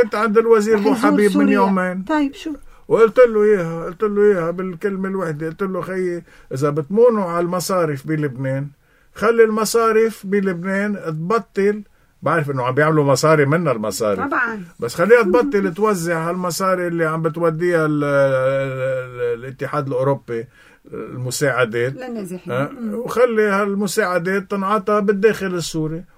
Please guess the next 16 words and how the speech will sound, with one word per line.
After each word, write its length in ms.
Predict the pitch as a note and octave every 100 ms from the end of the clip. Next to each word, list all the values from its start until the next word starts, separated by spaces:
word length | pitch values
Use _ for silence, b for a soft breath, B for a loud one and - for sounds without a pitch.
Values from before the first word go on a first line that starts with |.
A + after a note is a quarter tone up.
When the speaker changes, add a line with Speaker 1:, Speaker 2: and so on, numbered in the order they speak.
| b
Speaker 1:
وشوف 480 | D#3+ C#4 C4+ G3+ -
إذا 160 | A3 G#3+
ما 140 | G#3
بيرجعوا 520 | G#3+ A#3+ G3+ F#3 E3+ E3+
كلهم 400 | B3 A#3+ A3 F#3+
على 260 | F3+ F#3
سوريا 680 | D#3+ F3+ F3+ F#3 F3 F3 F3+ b b -
و-، 920 | D#3 E3+ F3 F3 F3 E3+ E3 E3 D#3+
وبكل 540 | D#3 E3 E3 E3 A3 F#3+
طيبة 600 | A3 A3 F#3+ G#3 G#3 G#3
وبدون، 400 | F#3 F#3 G#3+ G#3+
Speaker 2:
مم. 140 | F#3+
Speaker 1:
بدون 260 | F#3 G3+ G3+
ضربة 320 | F#3+ F3 E3+ -
كف. 400 | D3 C#3 - -
Speaker 2:
مم. 220 | G3